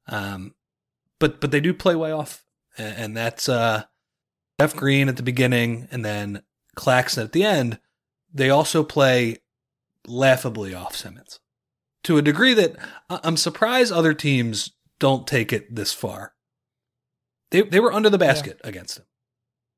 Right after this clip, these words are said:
Speaker 1: And, and frankly, like, wh-, why not, like, like, dare him to make shots against you? I-, if you have a defender as big as Claxton, stand under the rim, make him try to shoot twenty, twenty-five shots because,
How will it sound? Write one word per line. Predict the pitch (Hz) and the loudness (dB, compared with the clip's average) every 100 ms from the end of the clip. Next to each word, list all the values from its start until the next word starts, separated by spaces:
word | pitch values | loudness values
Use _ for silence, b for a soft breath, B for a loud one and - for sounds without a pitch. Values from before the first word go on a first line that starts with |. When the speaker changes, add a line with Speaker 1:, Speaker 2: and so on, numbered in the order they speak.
| _ | _
Speaker 1:
And, | 180 180 | -6 -4
and | 180 | -4
frankly, | 170 285 302 208 | -2 -2 0 2
like, | 175 131 - _ _ _ _ _ _ _ _ _ _ _ | 2 0 -8 _ _ _ _ _ _ _ _ _ _ _
wh-, | 175 240 | -10 -6
why | 160 277 | -2 -2
not, | 320 330 - | -2 -4 -4
like, | 185 185 | -2 0
like, | 190 - | 0 2
dare | 151 196 277 | 4 6 6
him | 277 | 4
to | 240 | 4
make | 220 220 | 4 2
shots | - 277 277 | 2 -2 -2
against | 147 92 - | -4 -4 -10
you? | - - _ _ _ | -12 -16 _ _ _
I-, | 156 | -2
if | 160 160 | 0 0
you | 185 | 2
have | 180 226 | 4 4
a | 214 | 2
defender | 185 202 202 185 143 | 0 0 2 4 2
as | 127 | 2
big | 113 143 151 | 2 2 2
as | 147 | 0
Claxton, | 151 143 - 110 104 B B B - | -2 -2 -4 -8 -10 B B B -4
stand | - 131 180 | -6 -2 0
under | 214 208 | 2 2
the | 226 | 2
rim, | 143 104 131 - _ _ _ _ _ _ _ _ _ _ _ _ _ _ _ | 2 -2 -10 -14 _ _ _ _ _ _ _ _ _ _ _ _ _ _ _
make | 143 143 165 240 | -14 -12 -10 -8
him | - 233 226 220 | -2 0 0 -4
try | - - 233 | -4 -4 -2
to | 226 | -2
shoot | - 277 - | 2 2 0
twenty, | - 190 190 | 0 4 4
twenty-five | 196 185 170 170 147 | 4 2 4 2 2
shots | 208 196 - | 0 0 -2
because, | - 123 123 - | -6 0 0 -2